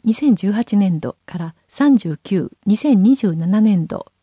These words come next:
基本構想に示す目指す街の姿、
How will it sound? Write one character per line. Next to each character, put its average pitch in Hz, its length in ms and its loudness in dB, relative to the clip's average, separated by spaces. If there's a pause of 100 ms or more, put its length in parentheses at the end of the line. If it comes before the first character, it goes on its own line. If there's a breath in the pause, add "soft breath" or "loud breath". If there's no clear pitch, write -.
(580)
基 - 140 -2
本 285 220 2
構 311 220 -2
想 170 220 -4
に 139 140 -4
示 190 360 -2
す - 240 -10
目 190 80 -4
指 - 160 -4
す - 120 -4
街 156 300 -2
の 214 100 4
姿、 - 540 -8